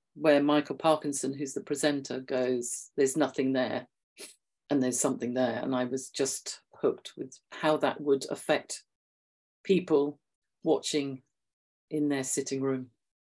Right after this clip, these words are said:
at the door, standing at the door, shouting to the kitchen,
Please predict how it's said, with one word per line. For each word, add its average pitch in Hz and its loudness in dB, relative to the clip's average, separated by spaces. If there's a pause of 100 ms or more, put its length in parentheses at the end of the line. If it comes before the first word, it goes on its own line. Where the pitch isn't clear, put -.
(420)
at 156 2
the 156 0
door, 160 8 (580)
standing 196 4
at 160 -2
the 170 0
door, 160 2
shouting 170 -2
to - -10
the 135 -4
kitchen, 143 0